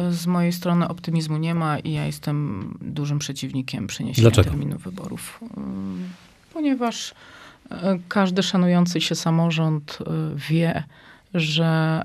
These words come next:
Speaker 1: mm, e, realizuje e, zadania, inwestycje i plany na okres kadencji. Dla nas, e, kadencja powinna się kończyć w październiku dwa tysiące dwudziestego trzeciego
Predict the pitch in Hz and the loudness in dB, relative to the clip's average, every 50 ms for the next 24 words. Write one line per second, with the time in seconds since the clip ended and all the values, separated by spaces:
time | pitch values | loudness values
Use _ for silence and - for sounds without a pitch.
0 | - 165 160 160 156 156 156 156 151 156 160 156 156 - - 78 - 160 160 160 | -2 -2 0 0 2 2 2 2 0 0 0 -2 -2 -2 -4 -4 -4 -4 -4 -4
1 | - - 156 165 165 165 160 160 151 147 160 160 160 160 160 160 156 156 - - | -2 0 2 2 2 4 4 2 2 0 0 0 2 2 2 0 0 -2 -6 -10
2 | - - - - - _ _ _ 165 156 151 151 151 147 147 147 143 160 170 165 | -18 -20 -20 -20 -20 _ _ _ -2 0 0 2 2 2 2 2 4 4 4 4
3 | 156 165 160 160 160 160 156 156 - - 156 156 147 160 156 151 - - 170 156 | 6 6 6 6 6 6 4 4 2 2 2 2 2 2 0 0 0 0 0 0
4 | 151 156 - - 165 160 160 160 160 - - _ 190 180 180 - - - 180 180 | 0 0 -4 -2 0 2 2 2 0 -2 0 _ 2 2 2 0 -2 2 6 8
5 | 175 165 160 160 160 160 165 175 175 175 - - - - - _ 226 220 220 214 | 8 8 8 6 6 4 4 2 0 -4 -10 -16 -20 -20 -4 _ 4 6 6 6
6 | 214 214 - - - 165 170 175 170 165 160 - - 165 147 147 143 - - - | 6 4 2 2 2 2 2 4 2 0 0 0 0 0 2 2 0 0 -2 -4
7 | - - 156 165 202 220 226 214 208 202 202 - - - - - 170 165 160 156 | -6 -6 -2 2 4 4 4 4 2 0 -2 -6 -12 -14 -10 -6 -4 -4 -4 -2
8 | - 165 156 165 165 170 175 175 170 160 160 151 - - - - - - _ - | -2 2 4 4 4 4 2 2 0 -2 -2 -2 -6 -12 -18 -20 -20 -12 _ 0
9 | 208 190 196 190 180 175 170 - 165 165 - 170 165 160 - - 151 147 143 - | 4 6 6 8 8 6 4 2 -2 -2 0 0 0 0 0 -2 -4 -6 -6 -8
10 | - - - - - - - _ - - - 208 190 170 190 180 170 175 170 175 | -10 -12 -14 -20 -20 -20 -20 _ -20 -4 0 2 2 4 4 4 6 6 4 4
11 | 175 165 151 147 160 160 - 151 - 170 160 - - 147 147 151 147 156 147 - | 2 0 0 0 -2 -2 -2 -2 -2 -2 -2 -2 -2 -2 -2 -2 -2 -2 -4 -4
12 | - - 147 151 - - - - 135 - 185 185 160 156 160 | -6 -4 -4 -4 0 0 0 0 0 0 -2 0 0 0 -2